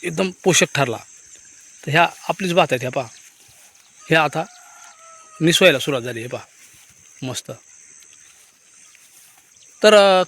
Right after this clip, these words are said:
कदाचित हा पाऊस जर पडला नसता ना मित्रांनो, तर, अ, थोडा भाताला निसवायला,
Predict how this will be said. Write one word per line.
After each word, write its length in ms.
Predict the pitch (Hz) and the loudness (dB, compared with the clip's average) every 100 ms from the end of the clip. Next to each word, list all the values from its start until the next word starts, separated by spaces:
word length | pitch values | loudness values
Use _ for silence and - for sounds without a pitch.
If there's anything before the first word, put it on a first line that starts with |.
| - | 2
कदाचित 360 | 226 247 208 | 2 2 -2
हा 100 | 165 | -6
पाऊस 280 | 208 175 143 | -2 -2 -2
जर 120 | 139 | -8
पडला 260 | - 139 135 | -4 -4 -2
नसता 220 | 165 202 | -2 2
ना 60 | 185 | 0
मित्रांनो, 320 | 143 147 143 - - - - - - - - - | 0 -4 -6 -12 -20 -20 -20 -20 -20 -20 -8 -2
तर, 100 | 247 | 2
अ, 200 | 240 233 - - - | 2 2 -4 -20 -14
थोडा 200 | - 226 | 0 2
भाताला 380 | 208 196 190 156 | 2 0 -2 -2
निसवायला, 380 | 156 160 180 156 | -2 0 0 -2